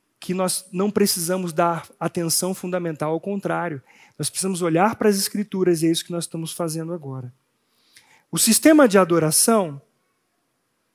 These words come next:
de Deus era perfeito, enquanto o de Caim era a sua própria religião. Veja o que diz Gênesis quatro, sete. Deus dizendo para Caim, "Se procederes bem", vamos juntos, amados?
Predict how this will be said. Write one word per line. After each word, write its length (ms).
de 180
Deus 760
era 160
perfeito, 1040
enquanto 300
o 60
de 100
Caim 580
era 160
a 20
sua 220
própria 340
religião. 580
Veja 280
o 40
que 120
diz 260
Gênesis 460
quatro, 420
sete. 500
Deus 320
dizendo 380
para 260
Caim, 480
"Se 300
procederes 800
bem", 560
vamos 220
juntos, 260
amados? 460